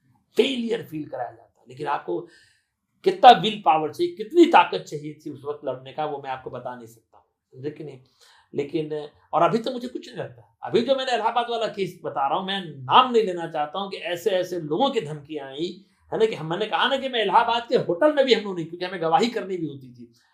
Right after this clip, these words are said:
है ना? हम रात में रोड पर सोते थे, हम ना, हम पुलिस पे एतबार करते थे, ना हम किसी होटल पे एतबार करते थे,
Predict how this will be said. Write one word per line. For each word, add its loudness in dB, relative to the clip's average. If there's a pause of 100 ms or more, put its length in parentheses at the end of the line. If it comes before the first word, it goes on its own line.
(160)
है -8
ना? 0 (220)
हम -8
रात 8
में -4 (1200)
रोड 2
पर -2
सोते -16
थे, -20 (100)
हम -16
ना, -2
हम -4
पुलिस -2
पे 2
एतबार 2
करते 0
थे, 0
ना -4
हम -10
किसी -14
होटल 0
पे 0
एतबार 0
करते -4
थे, -2